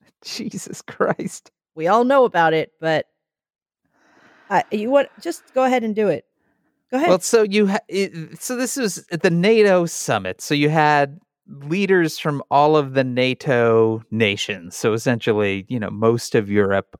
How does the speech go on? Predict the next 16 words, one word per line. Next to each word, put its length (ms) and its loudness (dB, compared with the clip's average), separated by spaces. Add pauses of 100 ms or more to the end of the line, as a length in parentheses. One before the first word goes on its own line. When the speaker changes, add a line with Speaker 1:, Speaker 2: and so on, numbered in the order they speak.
Speaker 1:
uh, 320 0
were 180 0
there. 440 -6 (480)
And 420 2
as 320 0
with 160 0
any 320 2
of 200 -2
these, 580 -4
you 140 -16
know, 100 -16
very 480 2
kind 240 -4
of 320 -8
formal 540 2
diplomatic 640 -2